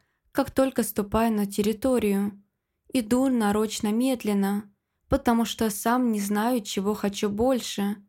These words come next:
Чтобы деньги там были или чтобы их не было. Я так и не спросил у Ники, откуда она узнала код сейфа. Побоялся позвонить, услышать ее голос и сорваться в аэропорт.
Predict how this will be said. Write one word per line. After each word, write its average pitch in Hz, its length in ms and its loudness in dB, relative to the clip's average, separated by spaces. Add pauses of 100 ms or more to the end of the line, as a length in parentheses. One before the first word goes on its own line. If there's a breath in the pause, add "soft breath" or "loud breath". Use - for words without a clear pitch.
(440)
Чтобы 254 360 0
деньги 220 400 2
там 196 340 2
были 214 480 0 (380)
или 226 240 0
чтобы 214 480 2
их 202 160 -4
не 240 180 2
было. 202 500 0 (840)
Я 254 280 2
так 262 280 0
и 262 40 4
не 226 180 2
спросил 214 640 -2
у 202 40 2
Ники, 214 380 2
откуда 220 480 0
она 196 200 2
узнала 214 420 0
код 208 260 -2
сейфа. 202 760 -2 (640)
Побоялся 233 720 2
позвонить, 202 880 0 (420)
услышать 247 580 -2
ее 202 220 2
голос 220 600 0 (340)
и 269 100 0
сорваться 220 600 0
в 190 80 0
аэропорт. 208 840 0